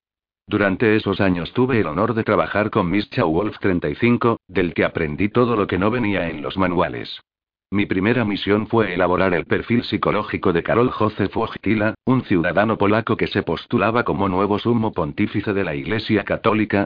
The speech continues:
con el peligro que eso suponía para la hegemonía soviética en los países del Este.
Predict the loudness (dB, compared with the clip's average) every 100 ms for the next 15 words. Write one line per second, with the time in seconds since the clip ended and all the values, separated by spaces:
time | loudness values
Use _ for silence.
0 | 0 -2 0 -2 0 0 2 0 2 2
1 | 2 0 -2 -2 -4 -4 -4 -2 0 -2
2 | -2 -4 -4 -4 -4 -4 -4 -4 -2 -2
3 | 2 2 0 -4 -4 -2 -2 -4 -2 0
4 | 0 -4 -12